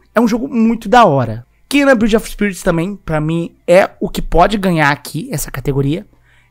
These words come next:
Embora ele tenha um, uma mecânica simples de upgrades, né, de algumas coisas, um combate tão, tão simples, ele é um jogo muito bem feito, tanto artisticamente, musicalmente, graficamente. É um jogo todo completinho.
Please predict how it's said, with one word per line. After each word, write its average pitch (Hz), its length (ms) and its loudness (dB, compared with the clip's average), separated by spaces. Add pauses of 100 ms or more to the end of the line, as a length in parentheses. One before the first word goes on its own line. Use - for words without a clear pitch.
(100)
Embora 185 300 2
ele 196 120 -4
tenha 196 240 -4
um, 190 260 -4
uma 165 200 -4
mecânica 165 440 -4
simples 151 380 -8
de 127 80 -6
upgrades, 123 880 -4
né, 139 320 -10
de 127 60 -10
algumas 123 400 -8
coisas, 139 340 -6
um 123 40 -12
combate 123 440 -6
tão, 120 140 -8
tão 120 160 -12
simples, 180 440 -12 (460)
ele 185 100 0
é 214 40 4
um 214 40 2
jogo 190 160 0
muito 190 180 -2
bem 202 120 0
feito, 143 420 -6 (240)
tanto 190 200 -8
artisticamente, 151 1000 -8 (320)
musicalmente, 156 1040 -4 (240)
graficamente. 156 1000 -4 (300)
É 233 60 -8
um 247 60 0
jogo 226 220 -4
todo 262 280 -6
completinho. 240 880 -2